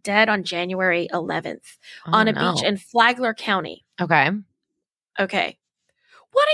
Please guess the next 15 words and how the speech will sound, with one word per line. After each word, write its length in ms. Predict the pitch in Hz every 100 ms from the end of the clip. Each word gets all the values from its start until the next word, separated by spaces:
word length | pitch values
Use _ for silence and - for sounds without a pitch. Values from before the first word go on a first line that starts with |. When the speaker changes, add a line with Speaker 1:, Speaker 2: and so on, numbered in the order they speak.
| 605
Speaker 1:
you 80 | 587
think 180 | 466 330
they 140 | 247 214
would 160 | 202
do 180 | 196 170
with 140 | 156
a 80 | 165
whale 380 | 147 120 - - _ _ _ _ _ _ _ _ _ _ _ _
Speaker 2:
It's 180 | 214 208
Speaker 1:
that 300 | 180 185 226
Speaker 2:
dead? 80 | 262
Speaker 1:
washed 240 | 254 233 - _
up? 240 | 196 - -
It's 200 | 480 -
dead. 320 | 330 269 262